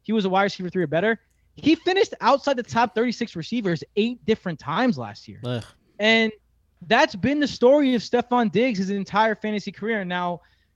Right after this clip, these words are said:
Speaker 1: can he be more consistent? There's some plus and minuses. A plus, he is the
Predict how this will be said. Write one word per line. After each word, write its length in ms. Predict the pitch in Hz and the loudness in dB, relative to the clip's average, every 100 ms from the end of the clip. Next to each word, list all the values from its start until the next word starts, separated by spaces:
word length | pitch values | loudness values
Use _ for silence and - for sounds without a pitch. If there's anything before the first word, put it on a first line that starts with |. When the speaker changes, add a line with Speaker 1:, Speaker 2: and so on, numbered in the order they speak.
| _ - | _ -4
Speaker 1:
can 240 | 185 214 | 2 4
he 100 | 254 | 4
be 140 | 254 | 4
more 160 | 240 247 | 4 4
consistent? 640 | 240 233 247 - 254 233 _ _ _ | 4 0 -2 0 0 -2 _ _ _
There's 180 | 202 220 | 2 2
some 140 | 240 | 0
plus 300 | - 240 226 | 0 -2 0
and 100 | 226 | -4
minuses. 420 | 233 262 220 120 113 | 0 0 -2 -8 -14
A 80 | 143 | -8
plus, 440 | - 240 - - _ _ | 2 2 0 -10 _ _
he 180 | _ 185 | _ -4
is 80 | 180 | 0
the 240 | 190 175 | -2 -4